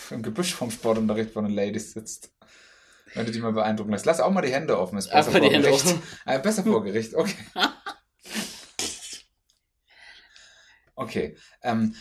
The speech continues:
Speaker 1: ich sag dir eins, Tom Cruise, ne, mit dem kannst du nichts falsch machen.
Speaker 2: Ja.
Speaker 1: Ich find Science Fiction und Tom Cruise
Speaker 2: Ähm,
Speaker 1: Nein,
Speaker 2: weißt du, dass
Speaker 1: ist
Speaker 2: Tom
Speaker 1: auch gut.
Speaker 2: Cruise vorgesehen war für Dings? Für Iron Man?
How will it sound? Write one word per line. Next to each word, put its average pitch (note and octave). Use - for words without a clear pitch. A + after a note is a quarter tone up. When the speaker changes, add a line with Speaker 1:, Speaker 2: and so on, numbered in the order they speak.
Speaker 1:
ich B2+
sag F3+
dir F3
eins, A2
Tom B2
Cruise, E3+
ne, B2+
mit B2
dem B2
kannst A#2
du -
nichts G#2+
falsch F#2
machen. F#2
Speaker 2:
Ja. C3
Speaker 1:
Ich B2+
find D#3+
Science -
Fiction A3+
und F#3+
Tom F3+
Cruise A3
Speaker 2:
Ähm, C#3
Speaker 1:
Nein, A2
Speaker 2:
weißt D3
du, D3+
dass C#3
Speaker 1:
ist -
Speaker 2:
Tom D#3
Speaker 1:
auch -
gut. G2+
Speaker 2:
Cruise D3+
vorgesehen D3
war C#3
für C3+
Dings? -
Für C3+
Iron F3
Man? B3+